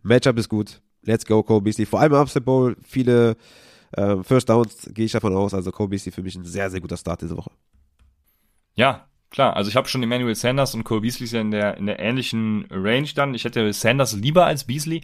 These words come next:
Speaker 2: aber, äh, völlig fair. Auf jeden Fall, äh, kann ich vertreten. Yo. Jetzt muss ich gerade gucken, ich bin, äh, durch. Ich hätte nur noch Sits. Hast du noch einen, äh, Start oder bist du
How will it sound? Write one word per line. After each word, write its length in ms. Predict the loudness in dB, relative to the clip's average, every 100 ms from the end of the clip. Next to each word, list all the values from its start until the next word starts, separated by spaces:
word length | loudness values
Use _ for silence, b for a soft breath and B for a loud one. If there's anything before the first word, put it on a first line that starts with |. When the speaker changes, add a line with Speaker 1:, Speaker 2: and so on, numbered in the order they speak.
| B B B
Speaker 2:
aber, 580 | 2 6 8 8 6 4
äh, 180 | 0 -2
völlig 280 | -2 -4 0
fair. 260 | 2 2
Auf 80 | 0
jeden 160 | -4 -2
Fall, 640 | 0 2 0 -4 -6 -6
äh, 40 | -6
kann 260 | -4 -6
ich 300 | -6 -10 -12 b b b b b b b b b _
vertreten. 600 | -4 2 2 2 0 -2 B B B B B B B B B -4
Yo. 360 | 0 0 -2 b b b b b b b _ _ _ _ _ _ _ -8
Jetzt 80 | -4
muss 120 | -2
ich 60 |
gerade 140 | 0 0
gucken, 200 | 0 -4
ich 160 | -4 -2
bin, 340 | -2 0 -2
äh, 420 | -4 -4 -4 -4
durch. 220 | -2 0 0
Ich 200 | 0 0
hätte 140 | 0
nur 80 | 0
noch 80 | 0
Sits. 260 | -2 0
Hast 160 | 0 0
du 20 |
noch 140 | -2
einen, 240 | -2 -4 -6
äh, 100 | -6
Start 580 | -2 2 4 4 0 -4
oder 640 | 2 4 6 4 0 -6
bist 240 | -10 -8
du 220 | -6 -6